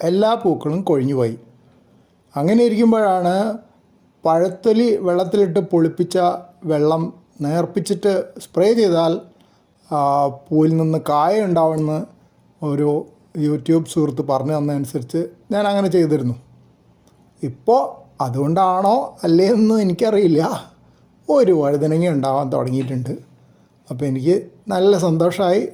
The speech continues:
ആ സന്തോഷം ഞാൻ പങ്കുവയ്ക്കുന്നു. ഇത് ആദ്യമായിട്ട് ആ വഴുതനയിൽ മൊട്ടിൽ നിന്ന് വഴുതനങ്ങ ഉണ്ടാവുന്നു എന്നൊരു സൂചന കിട്ടിയ ദിവസമാണ്. ഈ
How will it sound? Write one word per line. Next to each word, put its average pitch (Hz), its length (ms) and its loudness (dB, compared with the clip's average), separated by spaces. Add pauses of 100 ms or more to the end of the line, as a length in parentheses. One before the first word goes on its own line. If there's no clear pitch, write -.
(220)
ആ 180 60 -2 (100)
സന്തോഷം 151 420 -2
ഞാൻ 233 100 0 (120)
പങ്കുവയ്ക്കുന്നു. 135 580 -2 (1600)
ഇത് 180 180 2 (600)
ആദ്യമായിട്ട് 233 580 2
ആ - 20 4 (100)
വഴുതനയിൽ 226 440 4 (120)
മൊട്ടിൽ 208 360 0 (120)
നിന്ന് 226 260 4 (760)
വഴുതനങ്ങ 190 500 4
ഉണ്ടാവുന്നു 233 520 4 (100)
എന്നൊരു 220 300 2
സൂചന 185 340 2
കിട്ടിയ 202 260 2
ദിവസമാണ്. 139 420 0 (760)
ഈ 151 140 2